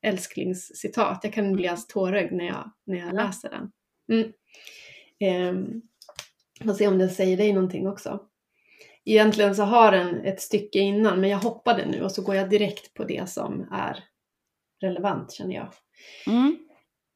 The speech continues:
Speaker 1: Älskar vi den verkliga världen som aldrig vill låta sig utplånas, om vi älskar den i all dess förskräcklighet, om vi bara vågar lägga vår andes armar om den,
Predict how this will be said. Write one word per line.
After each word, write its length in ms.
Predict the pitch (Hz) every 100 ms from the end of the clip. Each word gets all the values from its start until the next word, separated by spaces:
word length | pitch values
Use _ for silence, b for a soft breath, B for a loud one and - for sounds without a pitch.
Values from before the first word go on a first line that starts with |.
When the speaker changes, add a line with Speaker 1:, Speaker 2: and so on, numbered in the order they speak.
| _ _ _ -
Speaker 1:
Älskar 460 | 262 247 - - 294
vi 240 | 294 254 208
den 240 | 220 208
verkliga 720 | 202 262 214 214 - 285 277 220
världen 560 | - - - - 190 _ _
som 200 | - 202
aldrig 380 | 240 226 208 240
vill 120 | 240
låta 280 | 214 196 190
sig 160 | 190 185
utplånas, 800 | 190 - - 247 220 - - - -
om 140 | 220
vi 60 | -
älskar 540 | 247 233 214 - 247
den 340 | 220 196 190 202
i 180 | 208 -
all 320 | 262 262 233 180
dess 280 | 180 -
förskräcklighet, 1120 | - 208 - - 233 - - 185 - 196 _ -
om 140 | 220
vi 100 | 220
bara 400 | 220 262 247 247
vågar 500 | 240 233 196 196 196
lägga 400 | 185 208 185 190
vår 260 | 180 185 -
andes 520 | 226 208 190 202 202
armar 460 | - 202 190 208 214
om 320 | - 202 208
den, 320 | - - 190